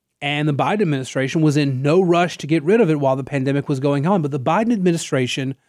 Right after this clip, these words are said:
now believes that when it comes to the border, the pandemic is over. Never mind airplanes, where they've just extended masks on airplanes for another two weeks, which upsets me because I'm supposed to be on a plane next week.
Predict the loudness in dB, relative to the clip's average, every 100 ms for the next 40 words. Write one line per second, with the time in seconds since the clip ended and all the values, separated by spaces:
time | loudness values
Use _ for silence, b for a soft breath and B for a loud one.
0 | _ _ _ _ _ _ _ _ -4 0
1 | 0 2 4 4 2 -2 -2 -2 0 -2
2 | 0 2 2 0 2 2 4 4 2 b
3 | b -10 -4 -2 -2 -2 0 2 2 2
4 | -2 -10 _ _ _ -8 -2 0 2 0
5 | 2 2 2 0 -2 0 0 -2 0 -2
6 | -2 -8 -10 0 4 4 2 -4 _ _
7 | -8 -4 -4 -4 0 0 2 0 -2 -4
8 | -2 -4 -4 -2 0 0 -2 -4 -2 2
9 | 0 -2 -16 -12 -14 -8 -8 -4 2 4
10 | 4 2 0 -2 -2 -4 -2 2 4 4
11 | 2 -2 -2 0 0 -2 -4 -6 -2 -2
12 | -4 _